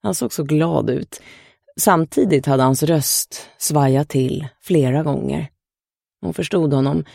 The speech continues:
ville också att det skulle vara sant, att det faktiskt var något bra på gång. Om det var någon som förtjänade medvind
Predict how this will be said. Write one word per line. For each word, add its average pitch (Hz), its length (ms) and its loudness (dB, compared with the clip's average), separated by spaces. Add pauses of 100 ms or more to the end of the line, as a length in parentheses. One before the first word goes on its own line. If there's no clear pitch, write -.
(420)
ville 208 240 4
också - 260 -4
att - 60 -6
det 156 80 0
skulle 147 220 -2
vara 139 160 0
sant, - 600 -8 (260)
att 202 120 -14
det 175 100 -6
faktiskt 170 460 -8
var 170 200 0
något 156 180 -4
bra 170 440 -2
på - 140 -8
gång. 151 360 -4 (600)
Om 233 160 2
det 226 80 2
var 190 140 4
någon 175 500 4 (220)
som 160 200 0
förtjänade 147 680 2
medvind 135 760 2